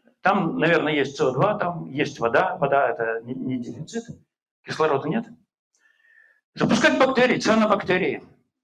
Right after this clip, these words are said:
Причём это должны быть такие ядрёные цианобактерии, потому что там есть следующая засада. Следующая засада — это на такой планете куча железа.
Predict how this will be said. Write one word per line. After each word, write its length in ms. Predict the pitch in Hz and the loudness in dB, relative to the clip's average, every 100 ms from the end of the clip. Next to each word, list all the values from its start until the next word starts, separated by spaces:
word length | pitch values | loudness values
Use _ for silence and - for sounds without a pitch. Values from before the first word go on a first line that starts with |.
| _ - | _ -6
Причём 320 | - 247 220 | 0 2 4
это 360 | 196 156 190 - | 2 0 -6 -6
должны 360 | 165 180 220 208 | -2 0 2 0
быть 180 | 170 | -2
такие 260 | 190 196 175 | -4 -4 -4
ядрёные 580 | 117 151 202 190 156 127 | -2 2 4 4 2 0
цианобактерии, 760 | 143 127 113 127 - 233 98 | 0 -2 -2 -4 -2 -4 -6
потому 280 | - 160 165 | -10 -10 -8
что 140 | 165 180 | -6 -4
там 60 | |
есть 180 | 170 - | -4 -4
следующая 460 | 180 226 156 143 113 | 0 0 0 -2 -2
засада. 520 | 113 - 101 - - _ _ _ _ _ _ _ _ _ _ _ _ _ _ 226 | -6 -8 -8 -10 -20 _ _ _ _ _ _ _ _ _ _ _ _ _ _ 0
Следующая 380 | 220 202 214 | 2 2 2
засада — 440 | - 190 190 254 151 139 | 2 2 4 4 2 2
это 300 | 175 - _ _ _ - | -2 -2 _ _ _ -4
на 100 | 143 | -2
такой 260 | 202 254 - | 2 2 2
планете 420 | 147 160 190 165 | 2 2 -2 -4
куча 280 | - 185 175 | -2 0 0
железа. 640 | 147 170 170 135 135 - | 2 2 2 0 -2 -8